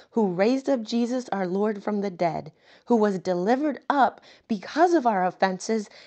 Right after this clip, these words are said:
and was raised up because of our justification." My friends, Jesus' resurrection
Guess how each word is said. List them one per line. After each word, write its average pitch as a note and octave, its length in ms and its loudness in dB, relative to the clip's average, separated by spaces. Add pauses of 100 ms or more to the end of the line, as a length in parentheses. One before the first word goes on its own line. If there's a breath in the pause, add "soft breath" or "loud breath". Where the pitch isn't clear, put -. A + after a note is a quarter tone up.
(100)
and G3 140 0
was F3+ 180 -2
raised A#3 540 0
up A3+ 240 -6
because G#3+ 480 -6
of F3+ 260 -12
our F3+ 280 -12
justification." G3+ 1300 -10 (260 loud breath)
My A#3 240 -4 (160)
friends, A#3 480 -2 (240 loud breath)
Jesus' A#3 720 0
resurrection A3+ 1040 -4